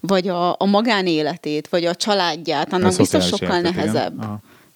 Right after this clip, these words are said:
Speaker 1: Szóval végre nem kell találkoznom a családommal, Erik családjával se kell, tudod, ez tök pozitív.
Speaker 2: Na, akkor, akkor most még elmesélem ezt a tálat, jó? Mert hát ez még me-, még mennyit egy olyan, ö, ö, Pandora száncét, amiről utána tudtunk, tudunk sokat beszélni.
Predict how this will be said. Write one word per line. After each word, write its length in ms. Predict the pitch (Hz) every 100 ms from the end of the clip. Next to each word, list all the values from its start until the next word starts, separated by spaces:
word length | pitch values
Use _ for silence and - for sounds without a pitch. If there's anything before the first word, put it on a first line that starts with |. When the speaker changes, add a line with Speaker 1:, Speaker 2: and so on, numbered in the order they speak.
| _
Speaker 1:
Szóval 180 | - 196
végre 240 | 269 277 196
nem 180 | 214
kell 140 | 214 175
találkoznom 640 | - 185 165 156 170 139
a 60 | -
családommal, 760 | - 330 277 208 196 180 160
Erik 280 | - 269 247
családjával 680 | - 214 185 180 180 165 180
se 200 | 180 196
kell, 260 | - 180 180
tudod, 200 | - 220 202
ez 120 | - - -
tök 260 | 370 - -
pozitív. 480 | 247 247 269 - 453 - 587 - - - - - - - _
Speaker 2:
Na, 180 | - 123
akkor, 200 | 123 120
akkor 220 | 110 - 120
most 140 | 113
még 100 | 120
elmesélem 360 | 117 107 92 95
ezt 120 | -
a 20 |
tálat, 400 | - 90 82 80
jó? 80 | 95
Mert 140 | 90
hát 120 | 92 85
ez 60 | 82
még 100 | 85
me-, 160 | 82 -
még 140 | 87 90
mennyit 320 | 101 90 87
egy 160 | 82 82
olyan, 340 | 80 80 90 _ _ _ - - - - - - _
ö, 180 | - 87 82 - -
ö, 60 | 90 85 85 87 85 85 - - - - - -
Pandora 300 | 90 80 80
száncét, 480 | - 80 80 82
amiről 300 | 80 82 82
utána 260 | 82 87 82
tudtunk, 320 | 87 - 65
tudunk 200 | - 85
sokat 280 | - 85 80
beszélni. 420 | 82 82 95 90